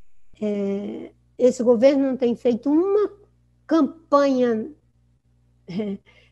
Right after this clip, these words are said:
para o tamanho do problema que a gente vive, para orientar a sociedade, a população.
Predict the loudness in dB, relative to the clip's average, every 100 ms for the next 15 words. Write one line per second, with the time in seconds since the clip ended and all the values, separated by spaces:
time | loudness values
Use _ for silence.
0 | _ 0 2 2 2 4 4 4 2 0
1 | -2 -2 0 0 0 -2 -2 -2 -4 -6
2 | -4 -2 -2 -2 0 0 0 -2 -2 -2
3 | -2 -6 -10 -6 -4 -2 -4 -4 -6 -8
4 | -8 -6 -6 -10 -14 -14